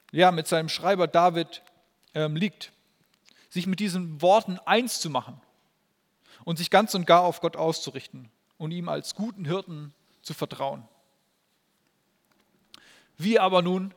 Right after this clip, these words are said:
jetzt mit diesem Rachepsalm? Der ist ja nochmal eine völlige andere Kategorie. Wie bete ich einen Rachepsalm?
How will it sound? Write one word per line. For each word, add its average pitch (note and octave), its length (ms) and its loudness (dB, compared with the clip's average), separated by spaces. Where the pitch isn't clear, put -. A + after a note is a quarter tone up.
jetzt D3+ 360 -4
mit C#3 160 -12
diesem C#3 280 -12
Rachepsalm? C3 680 -4
Der D#3+ 100 4
ist E3 80 0
ja E3 80 2
nochmal D#3 260 0
eine C#3+ 180 -2
völlige F3+ 680 0
andere D3+ 320 -4
Kategorie. C3+ 640 -8
Wie A3 340 -4
bete F#3+ 400 -2
ich E3+ 400 -4
einen D#3 220 -4
Rachepsalm? D3 720 -10